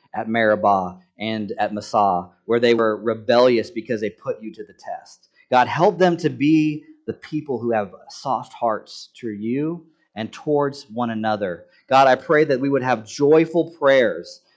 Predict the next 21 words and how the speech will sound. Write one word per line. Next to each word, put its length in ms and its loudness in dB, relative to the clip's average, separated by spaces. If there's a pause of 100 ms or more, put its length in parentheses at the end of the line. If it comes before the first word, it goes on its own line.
that 100 2
our 140 8
prayers 480 2
would 100 -8
be 120 0
lifted 420 -2
up 240 2
in 200 -6
joy, 540 2
with 160 -10
thanksgiving, 1080 -2 (240)
with 200 -2
just 200 -14
happiness, 880 -2 (160)
with 260 -10
praiseworthy 1000 2
attributes 600 -2
of 120 -10
who 160 -2
you 320 0
are. 380 2